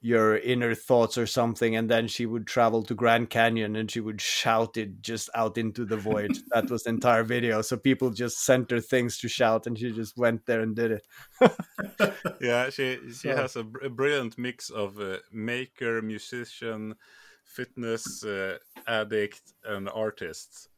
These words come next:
Speaker 3: And, uh, yeah, she's crazy and amazing, I think.
Speaker 2: <laughs>
Speaker 3: And she's
Speaker 1: Yeah.
Speaker 3: been on YouTube, like, since the start, I think.
Speaker 2: Gosh.
Speaker 1: Yeah, she started really early, and she's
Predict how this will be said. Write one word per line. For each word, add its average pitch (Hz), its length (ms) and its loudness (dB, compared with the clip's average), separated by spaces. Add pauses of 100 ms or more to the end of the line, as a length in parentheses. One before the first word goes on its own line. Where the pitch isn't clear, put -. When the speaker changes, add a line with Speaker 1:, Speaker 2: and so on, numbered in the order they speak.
(280)
Speaker 3:
And, 90 240 -10
uh, 95 300 -4 (220)
yeah, 98 140 -4 (800)
she's - 340 -10 (480)
crazy 123 380 -6
and 101 140 -4
amazing, 95 580 -6
I 82 60 -8
think. 85 280 -14
Speaker 2:
<laughs> - 1300 -8
Speaker 3:
And 127 100 -4
she's 143 160 -4
Speaker 1:
Yeah. 104 140 0
Speaker 3:
been - 40 -2
on 123 100 -2
YouTube, 120 500 -8 (160)
like, 101 320 -2 (300)
since - 320 -12
the - 120 -16
start, - 560 -8
I 78 120 -10
think. 76 300 -16 (360)
Speaker 2:
Gosh. - 520 -18 (400)
Speaker 1:
Yeah, - 240 -4 (160)
she 190 180 -6
started 208 500 -2
really 113 360 0
early, 117 360 4
and 101 160 -4
she's - 380 -8